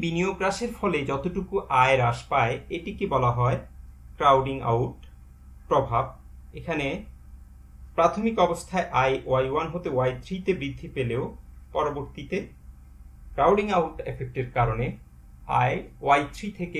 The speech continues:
ওয়াই টু তে হ্রাস পায়। অতএব চূড়ান্তভাবে আইএসএলএম মডেলে আয় বৃদ্ধির পরিমাণ ওয়াই ওয়ান, ওয়াই টু। তাহলে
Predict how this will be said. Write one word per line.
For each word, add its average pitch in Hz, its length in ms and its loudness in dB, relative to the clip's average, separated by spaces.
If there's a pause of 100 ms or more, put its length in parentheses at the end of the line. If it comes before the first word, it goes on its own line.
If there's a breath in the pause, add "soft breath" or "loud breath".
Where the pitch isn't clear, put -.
(160)
ওয়াই 123 180 4 (100)
টু 123 80 -6 (100)
তে - 100 -2 (580)
হ্রাস 127 220 0 (120)
পায়। - 180 -16 (2500)
অতএব 226 260 6 (120)
চূড়ান্তভাবে 196 720 2 (1200)
আইএসএলএম 170 500 2
মডেলে 135 340 2
আয় 123 160 0
বৃদ্ধির 123 440 -6
পরিমাণ 123 360 0 (840)
ওয়াই 185 200 6 (100)
ওয়ান, 147 200 2 (680)
ওয়াই 120 200 2 (120)
টু। 123 100 -8 (1300)
তাহলে 233 240 6